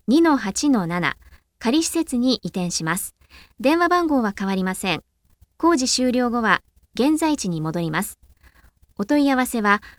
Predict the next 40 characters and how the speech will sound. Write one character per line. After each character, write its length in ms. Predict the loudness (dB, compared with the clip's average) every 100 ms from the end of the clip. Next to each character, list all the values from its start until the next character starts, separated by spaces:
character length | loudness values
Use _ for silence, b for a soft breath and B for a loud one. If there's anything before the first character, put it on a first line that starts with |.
| _
歩 260 | 0 2 4
み 120 | 4
の 160 | 4 2
家。 320 | 0 -2 -4 _ _ _ _ _ _ _ _ _ _ _
六 200 | -2 0
月 220 | 0 0 0
三 140 | 0
日 160 | -2 -4
金 240 | 0 2
曜 200 | 2 2
日 100 | 2
ま 120 | 0
で 140 | -2 0
は、 220 | 0 -2 _ -6
西 300 | -4 0 0
落 320 | 0 -2 -4
合 180 | -6 -8 -14 _ _
一 220 | -8 -2 0
の 160 | 0
三 320 | -2 -2 -2
十 180 | -2 -4
の 140 | -8 -8
十。 300 | -4 -6 -8 _ _ _ -6
電 160 | -2 0
話 120 | 0
番 200 | -2 -2
号 200 | -4 -4
は 200 | -4 -4 B B
三 360 | -6 0 0 0
九 280 | 0 0 0
五 220 | 0 -2
三 320 | -4 -4 -4
の 220 | -4 -6 -8
一 260 | -6 -2 2
二 240 | 2 2
三 300 | -2 -2 0
零 180 | -2 -4
番 200 | -6 -6
で 120 | -8
す。 180 | -8